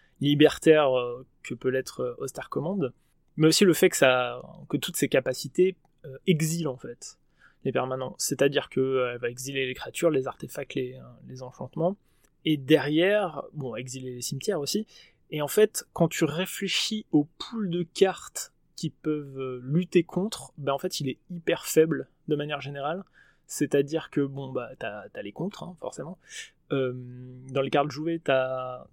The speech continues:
Teferi Protections. Et après, bah, ça commence à être compliqué, en fait. Euh, c'est-à-dire que,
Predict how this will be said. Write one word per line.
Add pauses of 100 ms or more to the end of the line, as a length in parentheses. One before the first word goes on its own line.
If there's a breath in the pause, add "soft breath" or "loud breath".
Teferi
Protections. (1200)
Et
après,
bah,
ça
commence
à
être
compliqué,
en
fait.
Euh,
c'est-à-dire
que,